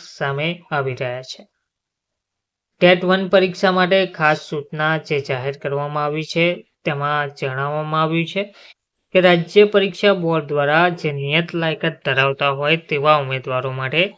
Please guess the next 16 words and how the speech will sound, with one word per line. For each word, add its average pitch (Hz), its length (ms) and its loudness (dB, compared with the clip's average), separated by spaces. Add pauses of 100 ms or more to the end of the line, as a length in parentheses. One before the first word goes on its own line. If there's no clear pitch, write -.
(560)
શિક્ષક 208 680 -2
યોગ્યતા 180 540 2
કસોટી 175 560 0
ટેટ 156 420 -2
વન 165 320 -2
બે 147 160 -2
હજાર 139 260 -4
પચીસનું 160 760 -8
જાહેરનામું 147 720 -4 (880)
તારીખ 180 380 6
ચૌદ 185 340 6
દસ 185 300 4
બે 165 120 2
હજાર 143 280 0
પચીસના 147 640 -6
રોજ 147 320 -2